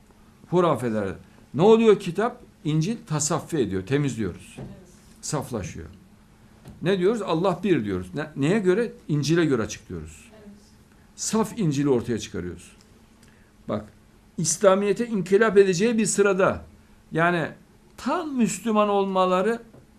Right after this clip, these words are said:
Speaker 1: arefesinde. Nasıl ki İsevilik şahsı manevisi vahiy semavi kılıcıyla o müthiş dinsizliğin şahsı manevisini öldürür. Yani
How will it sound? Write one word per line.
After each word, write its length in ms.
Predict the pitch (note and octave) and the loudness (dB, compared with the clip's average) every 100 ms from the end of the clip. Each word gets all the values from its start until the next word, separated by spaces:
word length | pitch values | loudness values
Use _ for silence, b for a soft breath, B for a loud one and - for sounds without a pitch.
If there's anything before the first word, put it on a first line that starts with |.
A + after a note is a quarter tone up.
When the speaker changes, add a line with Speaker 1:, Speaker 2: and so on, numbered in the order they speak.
| - - | -20 0
Speaker 1:
arefesinde. 760 | E3+ E3+ E3 C3+ - A#2 F#2 E2 - - - - - - - _ _ _ _ _ _ b b b b b b b - | 2 2 2 -2 -2 -4 -4 -8 -14 -20 -20 -20 -20 -20 -20 _ _ _ _ _ _ b b b b b b b -4
Nasıl 400 | D3+ G#3+ C4+ C4 | 0 2 2 -2
ki 120 | A#3+ | -2
İsevilik 460 | A#3+ - G3 G3 F#3 | -2 4 6 6 2
şahsı 400 | - F3+ E3+ F#3+ | 0 0 0 0
manevisi 760 | F3 F3 F3+ E3 - G#3+ A#3 - B B B B - | 0 0 0 0 -2 -2 -4 -8 B B B B -6
vahiy 380 | A#2+ G#3+ G#3 G3 | 2 4 4 0
semavi 640 | - E3+ E3+ E3+ E3+ E3 | 0 0 2 2 2 0
kılıcıyla 640 | F3+ F3+ E3+ D#3 - D#3 C#3+ | 2 2 2 0 -2 0 2
o 180 | F#3+ | 2
müthiş 400 | D#3 D#3 G#3+ G3 | 0 0 -2 -6
dinsizliğin 680 | F3+ D#3 C#3 D3 C3 F#3 A#3+ - B B B | -2 0 0 -2 0 -2 -2 -8 B B B
şahsı 420 | - G3+ G3 G3 | 0 0 2 0
manevisini 560 | F3 E3 D#3+ D#3 D#3+ D#3+ | 0 0 0 -2 -2 0
öldürür. 400 | C#3+ B2 B2+ D#3+ - - B B B - | 2 0 -2 -4 -16 -20 B B B -4
Yani 220 | C3+ C#3+ | -2 -2